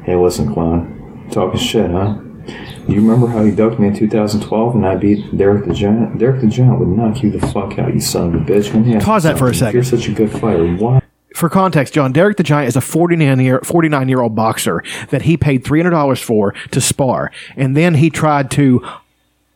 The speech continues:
Speaker 2: haul off and, and hit the guy. The guy was, by the end, he got tired of it and he just beat the dog shit out of him. Boom, boom, and knocked him out of the fucking ring.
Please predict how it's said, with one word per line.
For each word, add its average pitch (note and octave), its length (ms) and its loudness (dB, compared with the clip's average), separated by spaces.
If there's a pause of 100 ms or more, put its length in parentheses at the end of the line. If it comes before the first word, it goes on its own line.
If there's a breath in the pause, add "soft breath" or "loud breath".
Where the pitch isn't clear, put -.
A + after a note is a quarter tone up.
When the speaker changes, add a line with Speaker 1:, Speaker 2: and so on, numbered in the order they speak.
(120)
Speaker 2:
haul D3 320 0
off C3 420 -2
and, C3 180 0
and C3+ 240 0
hit G3 200 2
the D3 80 -2
guy. A#2 360 2 (260 loud breath)
The C3+ 120 -2
guy E3 220 2
was, B2+ 200 0 (1500 loud breath)
by G3+ 140 0
the G#3 100 2
end, A3 100 2
he F#3 80 4
got F3+ 180 0
tired F3 360 2
of G3+ 120 4
it G#3+ 140 2
and D3+ 100 2
he D3 60 4
just C3 300 0
beat G3 220 2
the D3 80 0
dog D3 320 0
shit A2+ 160 -2
out F2 140 -2
of C#2+ 80 -4
him. - 140 -12 (280 loud breath)
Boom, C#4+ 180 2
boom, D#4 200 4
and C3+ 140 0
knocked G#3 240 0
him F#3+ 60 2
out F3+ 60 4
of D#3+ 60 2
the D3 40 0
fucking D3 260 0
ring. A2+ 260 -2